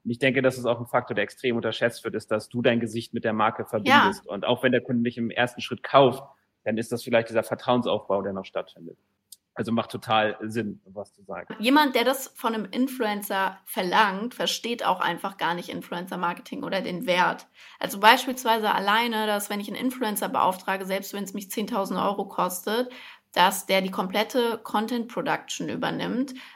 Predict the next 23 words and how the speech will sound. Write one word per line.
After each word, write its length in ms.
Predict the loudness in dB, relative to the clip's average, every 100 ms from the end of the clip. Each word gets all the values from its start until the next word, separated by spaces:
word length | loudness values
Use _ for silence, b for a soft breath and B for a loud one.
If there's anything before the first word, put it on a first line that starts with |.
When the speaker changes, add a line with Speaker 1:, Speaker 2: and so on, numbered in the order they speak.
| -2
Speaker 2:
ähm, 200 | 0 2
das 160 | -2 -2
Ganze 280 | -4 -4 -8
koordiniert, 840 | -2 0 0 -2 0 0 0 0
seine 260 | 0 2 6
Reichweite 500 | 6 6 2 -2 -2
hergibt, 460 | -2 -2 -2 -6
sein 160 | -4 -4
Gesicht 380 | -4 -4 -6 -2
hergibt, 500 | -2 0 -4 -4 -20 B B B 0
ähm, 340 | 4 6 4 0
und 100 | -2
so 120 | 0
weiter 200 | 0 0
und 80 | -6
so 60 |
fort. 220 | -2 -4 -4
Und 120 | -8
ich 140 | 0
dann 160 | 4 4
noch 140 | 4
die 100 | 0
Reichweite, 800 | 2 2 2 -2 -2 -2 -2 -4